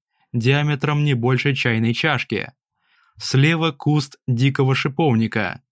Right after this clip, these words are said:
справа и чуть в стороне три ёлки в ряд. Видите их?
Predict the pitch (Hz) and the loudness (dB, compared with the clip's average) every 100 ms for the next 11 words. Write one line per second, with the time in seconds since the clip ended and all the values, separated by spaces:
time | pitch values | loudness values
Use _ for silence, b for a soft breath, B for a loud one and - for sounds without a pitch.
0 | _ _ - - 127 135 147 - 131 127 | _ _ -20 -4 0 2 0 0 0 0
1 | 123 117 - - 110 107 117 135 139 - | 0 -2 -6 -2 0 2 2 0 -2 -8
2 | - 135 131 120 120 127 123 135 123 101 | -2 2 2 2 0 0 0 0 0 -4
3 | - _ _ _ _ 113 151 165 143 117 | -12 _ _ _ _ 0 0 0 0 2
4 | 104 101 - | 2 0 -8